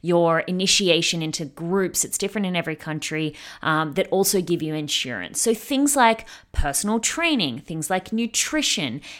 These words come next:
anything that has the risk of injury or sickness, you know, actually dealing with people's health and their bodies, also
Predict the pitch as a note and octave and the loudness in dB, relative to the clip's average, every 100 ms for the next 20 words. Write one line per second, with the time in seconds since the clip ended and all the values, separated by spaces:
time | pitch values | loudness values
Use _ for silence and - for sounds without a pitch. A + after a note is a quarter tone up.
0 | - B3+ D4 D#4+ D4+ C4+ B3 F#3+ - - | -2 0 2 0 0 2 6 6 4 2
1 | G3 E3+ F3 C#3+ D3 G#3+ - - - F3 | 0 0 -4 -4 -4 0 2 0 0 2
2 | E3 D3 - - - G#3 G#3 F#3 G3 F3+ | 2 0 -8 -8 4 6 8 6 2 2
3 | F#3+ G3 F#3+ - D#3 D3+ - - G#3+ G#3+ | 2 0 -4 -6 -4 -4 -4 2 2 2
4 | G3 F3 F3 - G3 E3+ E3 - G#3+ G#3+ | -2 -2 -2 -2 0 -2 0 2 2 2
5 | C4 B3 F3 E3+ F3 F#3 E3+ - D#3 E3 | 0 0 0 -2 -2 -4 -8 -10 -6 -4
6 | D3+ - _ _ _ - - - G3+ G3+ | -4 -8 _ _ _ -10 -4 2 6 8
7 | C#4 - - E3+ D#3+ D#3 C#3 D3+ D3+ F3+ | 6 2 -2 -2 -2 -4 -4 0 0 0
8 | D4+ E4+ - - - - - _ _ _ | 0 2 0 -2 -10 -20 -20 _ _ _
9 | _ A3+ C4+ E4 D#4+ E3+ D#3 D#3 E3 | _ 10 10 10 4 4 4 4 2